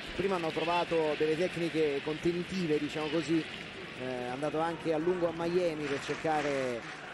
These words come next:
di risolvere il problema e non ce l'ha fatta. Allora poi si è reso ne-,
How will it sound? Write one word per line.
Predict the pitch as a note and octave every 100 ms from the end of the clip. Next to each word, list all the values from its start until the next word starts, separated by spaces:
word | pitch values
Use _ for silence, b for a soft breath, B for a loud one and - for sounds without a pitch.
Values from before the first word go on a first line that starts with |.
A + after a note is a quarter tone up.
| - C3+
di |
risolvere | D3 D3+ F3 D#3+ E3+
il | E3
problema | F3+ F3 D#3 C#3 C#3+ - - - - - - - -
e | F3+ G3 E3+
non | E3 E3
ce | F3+
l'ha | F3+
fatta. | - C#3+ C3+ - D3 - D3
Allora | D#3
poi | D3 E3+ D#3+ D3
si | B2+
è | D3
reso | D3+ D#3
ne-, | D#3